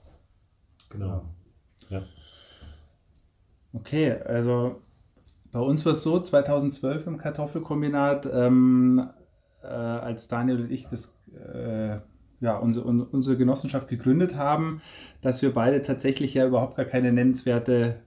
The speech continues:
Speaker 2: Praxiserfahrung in der Landwirtschaft auch hatten. Also wir waren absolute Quereinsteiger. Und, äh, unsere Motivation war tatsächlich, ähm,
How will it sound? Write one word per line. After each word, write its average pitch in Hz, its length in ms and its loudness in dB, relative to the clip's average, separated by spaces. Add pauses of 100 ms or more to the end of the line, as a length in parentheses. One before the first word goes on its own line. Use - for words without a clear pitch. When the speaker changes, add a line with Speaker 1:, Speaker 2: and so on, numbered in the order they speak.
Speaker 2:
Praxiserfahrung 127 880 0
in 120 100 2
der 117 100 2
Landwirtschaft 120 600 -2
auch 110 160 -8
hatten. 123 240 -4
Also 117 220 0
wir 113 100 -4
waren 113 180 2
absolute 113 440 -8
Quereinsteiger. 143 920 0 (640)
Und, 127 420 6
äh, 120 200 -2
unsere 139 240 -2
Motivation 135 640 0
war 135 120 -2
tatsächlich, 131 640 -4
ähm, 117 520 0